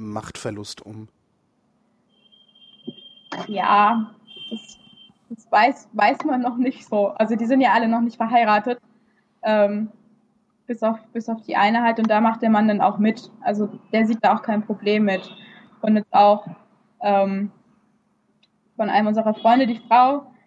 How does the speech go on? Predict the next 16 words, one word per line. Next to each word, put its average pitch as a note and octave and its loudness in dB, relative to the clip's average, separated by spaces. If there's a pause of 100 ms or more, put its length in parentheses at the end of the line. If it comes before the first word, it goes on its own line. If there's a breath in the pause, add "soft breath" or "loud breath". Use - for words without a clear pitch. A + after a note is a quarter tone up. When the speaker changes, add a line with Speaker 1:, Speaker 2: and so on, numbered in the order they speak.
(120 soft breath)
Speaker 2:
die A#3+ -6
möchte A3+ -6
Staatslehrerin A3 0
werden, F#3 -2
weil F#3+ -2
man G3+ -6
da G3+ -4
mehr G3+ -4
verdient, G3+ -12
also F#3 -12
wenn F3+ -14
man F#3 -12
vom G3+ -20
Staat F#3+ 0
angestellt F#3+ -8
ist. G#3+ -4